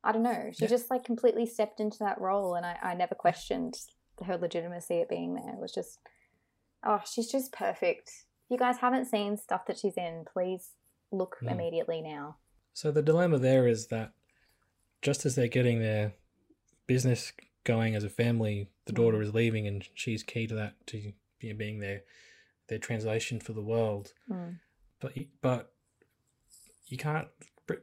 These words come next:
Speaker 2: keep your children around forever in general, and especially when she has a chance to go off and, and go to college on a scholarship, because that, that was not gonna be part of her life really before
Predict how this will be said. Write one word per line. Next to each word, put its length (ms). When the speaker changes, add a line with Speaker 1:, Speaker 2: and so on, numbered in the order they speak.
Speaker 2:
keep 240
your 100
children 340
around 280
forever 520
in 100
general, 500
and 120
especially 800
when 240
she 280
has 140
a 60
chance 360
to 120
go 180
off 200
and, 240
and 200
go 120
to 80
college 600
on 100
a 40
scholarship, 560
because 240
that, 180
that 140
was 120
not 120
gonna 160
be 180
part 220
of 100
her 100
life 320
really 260
before 480